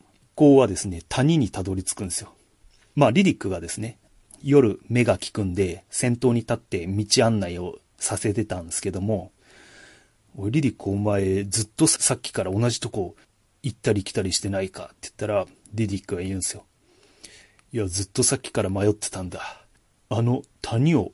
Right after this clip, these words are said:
通るべきかどうかっていうところをな」って言って、その谷がですね、ちょうどえーと、幅がですね、もう二メーターぐらいしかなくって、しかも、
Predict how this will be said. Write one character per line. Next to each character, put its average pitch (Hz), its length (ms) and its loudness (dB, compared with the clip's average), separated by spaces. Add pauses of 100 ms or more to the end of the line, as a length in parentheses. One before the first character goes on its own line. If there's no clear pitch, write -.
通 151 300 6
る 98 120 -2
べ 90 180 2
き - 140 -8
か - 240 -8
ど 131 200 4
う 98 60 -6
か - 240 -10
っ - 40 -20 (240)
て - 100 -6
い 92 140 -2
う 92 60 -6
と - 120 -14
こ - 180 -6
ろ 95 120 0
を 82 100 -8
な」 90 160 -10
っ 90 40 -14
て - 40 -20 (160)
言 - 100 -14
っ - 20 -20
て、 - 320 -4 (760)
そ - 180 -4
の 139 120 2
谷 165 340 0
が 117 120 2
で - 100 -8
す - 140 -6
ね、 95 220 -12 (200)
ち - 120 -4
ょ 170 280 4
う 160 40 0
ど 147 220 4 (880)
え 95 640 -4
ー - 60 -20
と、 95 240 -2
幅 139 320 0
が 151 120 4
で 101 80 0
す - 140 -4
ね、 98 100 -4
も 101 180 -2
う - 20 -4
二 101 120 -4
メ 135 120 2
ー 139 40 0
タ 123 120 0
ー 120 40 0
ぐ 123 120 2
ら 101 100 2
い 82 60 -6
し - 60 -2
か 95 120 -8
な 90 120 -8
く - 120 -20
っ - 20 -20 (320)
て、 107 140 2
し - 120 0
か 156 140 2
も、 104 300 0